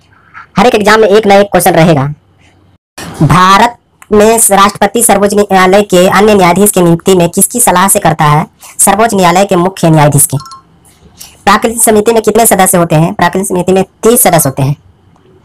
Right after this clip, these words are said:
इनमें से कौन भारत के संविधान के व्याख्याकार और संरक्षक हैं? तो यह है सर्वोच्च न्यायालय।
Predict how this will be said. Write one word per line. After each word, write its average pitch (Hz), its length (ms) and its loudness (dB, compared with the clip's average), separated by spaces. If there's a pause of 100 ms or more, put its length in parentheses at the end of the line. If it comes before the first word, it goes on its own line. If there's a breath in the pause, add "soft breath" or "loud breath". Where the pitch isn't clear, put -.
(460 loud breath)
इनमें 254 240 2
से 254 120 -2
कौन 240 240 2
भारत 208 320 2
के 220 60 -4
संविधान 202 460 0
के 175 180 0 (240)
व्याख्याकार 196 680 0 (400)
और 208 280 2
संरक्षक 175 560 -2
हैं? 160 200 0 (580 soft breath)
तो 170 60 2
यह 180 240 4
है 180 400 0 (260)
सर्वोच्च 190 640 -2
न्यायालय। 135 360 0